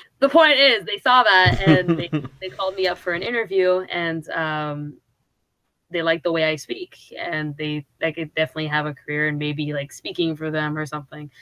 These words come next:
Speaker 1: So it started with that, and I got into dev testing, and since then they've,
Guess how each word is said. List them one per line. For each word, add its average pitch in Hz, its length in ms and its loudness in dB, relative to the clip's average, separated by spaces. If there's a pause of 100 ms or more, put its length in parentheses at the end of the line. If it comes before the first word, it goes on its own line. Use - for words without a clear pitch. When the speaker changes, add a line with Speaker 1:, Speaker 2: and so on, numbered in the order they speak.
(420)
Speaker 1:
So 156 800 0 (180)
it 160 240 -4
started 165 340 2
with 185 160 2
that, 165 220 4
and 180 80 2
I 170 80 0
got 160 180 0
into 165 200 -6
dev 160 240 0
testing, 160 600 -4
and 151 180 -10
since 156 320 -10
then 160 260 -2
they've, 156 200 -6